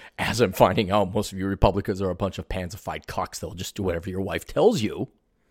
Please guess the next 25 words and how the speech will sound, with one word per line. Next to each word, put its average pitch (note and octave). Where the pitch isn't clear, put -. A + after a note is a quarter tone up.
But D#3
any B3+
man, F#3+
I'd E4
even D#4+
say B3
any A#3
real G#3+
woman, E3+
woman D#3
too, A#2+
who G#3+
has A3
shit -
going G#3+
on C#3+
in C#3+
their B2
lives, A#2
you E3
can't G3
go G#3+
to G3+
Door C#3
County, A#2